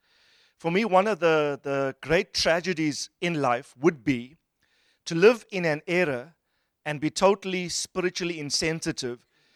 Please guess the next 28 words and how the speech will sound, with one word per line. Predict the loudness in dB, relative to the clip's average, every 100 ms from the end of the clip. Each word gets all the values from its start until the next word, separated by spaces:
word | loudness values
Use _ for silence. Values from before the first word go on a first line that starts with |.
| _ _
to | 2
what | 2
heaven | 4 2 2 0
is | 0 0
releasing | 0 0 0 -2
to | -6 -6
the | -6 2
earth | 2 2 _ _ _ _ _
at | -10 -6
that | -2 -2 0
point | -4 -4
in | -8
time | -6 -6 -6 -8
in | -8
which | -6 -2
you | 2 4
are | 4
alive. | 2 0 -2 -12 _ _ _ _ _ _ _ _ _ _ _ _
That | 2 4
would | 2
me, | 0 -2 -2 -6 _
that | -4 -4
for | -2
me | 0
would | 0 0
be | -2
the | -6
greatest, | -8 -2 0 0 0 2 4 2